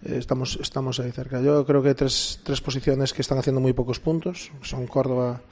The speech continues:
Sevilla y Lorca. Entonces eso va a poner caro el as-, el ascenso. Lo va a poner caro. Pero hay la cuarta posición por abajo que va a estar cara. Cuando acabó la primera vuelta, el,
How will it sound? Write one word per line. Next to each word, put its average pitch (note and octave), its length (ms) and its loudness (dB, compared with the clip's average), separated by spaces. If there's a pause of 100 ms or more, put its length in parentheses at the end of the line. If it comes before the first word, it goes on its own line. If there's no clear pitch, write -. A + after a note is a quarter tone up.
Sevilla C3 420 4
y C3 60 8
Lorca. D3 480 6 (140)
Entonces C3+ 300 2
eso C#3+ 180 4
va D3 80 6
a C3 60 2
poner C3+ 220 2
caro B2+ 220 6
el A#2+ 120 6
as-, - 280 -4
el B2+ 100 -4
ascenso. B2+ 440 -4
Lo C3 80 4
va C3 80 8
a - 20 6
poner C3 240 2
caro. C3 180 4
Pero D3 140 6
hay D#3+ 60 10
la E3 80 10
cuarta D#3+ 280 6
posición D3 300 4
por D#3 100 6
abajo D3 220 6
que D3+ 80 4
va C#3 60 8
a - 20 4
estar B2 180 0
cara. A#2 280 -4
Cuando E3+ 180 2
acabó F3+ 160 6
la G#3 120 8
primera G#3+ 260 4
vuelta, G#3 420 6
el, G3 180 2